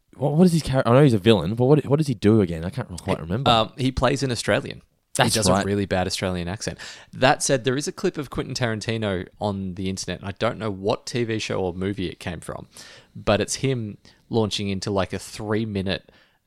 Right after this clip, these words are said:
Speaker 2: uh, dissertation about how Top Gun is just a metaphor for homosexuality, and that remains some of the best acting that anybody has ever done. <laughs>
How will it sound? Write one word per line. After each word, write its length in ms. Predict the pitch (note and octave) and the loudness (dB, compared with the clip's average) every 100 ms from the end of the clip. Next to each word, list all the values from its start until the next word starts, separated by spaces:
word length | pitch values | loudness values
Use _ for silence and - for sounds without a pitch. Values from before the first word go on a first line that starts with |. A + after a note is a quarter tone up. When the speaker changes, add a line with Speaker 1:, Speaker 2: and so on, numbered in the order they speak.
| - | -6
Speaker 2:
uh, 140 | G2 F#2 | -2 0
dissertation 760 | - - A2 F2 F#2 - F2+ - | 0 -2 -2 -2 -2 -2 -4 -4
about 460 | F2 F2+ F2 E2 F#2+ | -4 0 0 -2 -4
how 400 | G2 F2+ E2+ - - | -4 0 0 -2 -4
Top 280 | C3 - - | -4 -4 -4
Gun 320 | E2 D#2+ D#2+ - _ | -4 -6 -12 -20 _
is 280 | - F#2+ - | -4 -4 -4
just 300 | - G2+ - - | -2 -2 -4 -6
a 20 | G2+ | -6
metaphor 460 | F#2 F#2 - F#2+ F2 | -2 -4 -2 -2 -2
for 140 | F#2 | -2
homosexuality, 880 | E2+ F2 - F#2 - F2 F2+ - - | -4 -6 -6 -6 -4 -2 -2 -6 -10
and 260 | F2+ E2+ E2+ | -8 -8 -6
that 200 | G#2 - | -4 -4
remains 480 | F2 E2+ D#2+ D#2 D#2+ | -6 -8 -8 -12 -6
some 180 | - F2+ | -4 -2
of 40 | E2+ | -4
the 60 | E2 | -2
best 260 | F2+ - | -4 -2
acting 340 | F2+ - F#2 D#2+ | -4 -4 -8 -8
that 120 | D2+ | -6
anybody 420 | G#2+ A2+ - D2+ | -4 -4 -6 -14
has 160 | - - | -12 -12
ever 140 | - - | -12 -12
done. 300 | D#2+ - - - _ _ - | -12 -12 -18 -20 _ _ -16
<laughs> 360 | - - - | -4 -2 4